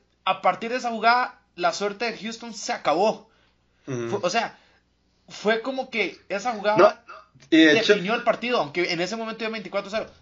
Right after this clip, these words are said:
Speaker 1: definió el partido esa jugada.
Speaker 2: No, y de hecho, y de hecho yo te voy a ser sincero, yo cuando vi esa jugada, yo dije, eh, o sea, esto va a terminar mal, <laughs> porque ya ahí fue donde se empezó a ver a, al Bill O'Brien que nosotros tenemos conocido siempre.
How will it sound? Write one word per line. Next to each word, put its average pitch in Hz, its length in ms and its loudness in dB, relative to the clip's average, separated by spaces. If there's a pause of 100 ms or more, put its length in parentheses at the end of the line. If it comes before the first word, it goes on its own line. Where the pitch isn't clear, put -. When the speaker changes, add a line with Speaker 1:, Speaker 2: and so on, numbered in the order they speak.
Speaker 1:
definió 190 420 -4
el 233 80 -4
partido 202 320 -4
esa 165 120 -6
jugada. 147 320 -4 (360)
Speaker 2:
No, 196 140 8
y 165 60 10
de 143 100 8
hecho, 135 200 4
y - 120 2
de 135 80 8
hecho 131 180 4
yo 180 140 8
te 185 80 2
voy 180 80 8
a - 20 4
ser 175 140 2
sincero, 160 320 4
yo 131 160 4
cuando 170 240 4
vi 165 80 6
esa 175 160 2
jugada, 151 520 8 (1500)
yo 131 180 4
dije, 139 320 4 (720)
eh, 135 440 -2 (140)
o 135 60 -4
sea, 139 180 8
esto 139 200 4
va 135 60 8
a - 20 4
terminar 139 320 2
mal, 139 280 4 (520)
<laughs> 240 560 -4
porque 135 420 6
ya 127 140 8
ahí 143 200 8
fue 180 200 2
donde 175 360 6
se 139 80 -4
empezó 127 320 0
a 135 120 6
ver 147 160 8
a, 147 260 10
al 117 240 -2
Bill 143 180 2
O'Brien 147 400 6
que 139 80 -6
nosotros 123 400 -8
tenemos 135 260 -4
conocido 123 380 -2
siempre. 147 240 -4